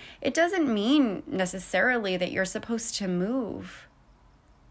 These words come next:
but be in the place where you just feel like you're this most,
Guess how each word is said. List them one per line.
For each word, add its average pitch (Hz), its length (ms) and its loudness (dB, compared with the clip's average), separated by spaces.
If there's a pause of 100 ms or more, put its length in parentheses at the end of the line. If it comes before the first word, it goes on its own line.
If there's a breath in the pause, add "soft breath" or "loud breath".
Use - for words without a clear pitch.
(1120 soft breath)
but 233 300 -2
be 254 440 0
in 226 220 2
the 233 80 4
place 226 880 -8 (1400)
where 226 140 -4
you 247 260 -2
just 240 380 -6
feel 262 500 0
like 202 300 -2
you're 208 160 -4
this 208 200 -6
most, 202 580 -4